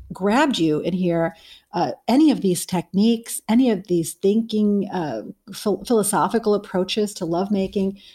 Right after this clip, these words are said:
go and take some of her classes. Just what a wealth of information. And if you could see her right now, <laughs> you'd see her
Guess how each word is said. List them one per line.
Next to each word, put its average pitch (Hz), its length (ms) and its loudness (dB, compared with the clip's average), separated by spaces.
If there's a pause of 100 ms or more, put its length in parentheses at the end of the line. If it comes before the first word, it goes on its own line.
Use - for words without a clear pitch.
(120)
go 208 200 2
and 262 200 2
take 220 240 -2
some 247 160 2
of 226 100 2
her 190 100 0
classes. 180 720 -2
Just - 400 -2 (120)
what 214 140 0
a 220 80 4
wealth 180 320 0
of 190 100 -2
information. 175 880 0 (420)
And 202 180 4
if 202 120 2
you 254 80 4
could 226 160 0
see 285 280 2
her 269 180 2
right 151 260 -2
now, 147 400 -2 (580)
<laughs> - 560 -10
you'd 196 220 2
see 214 220 0
her 175 340 0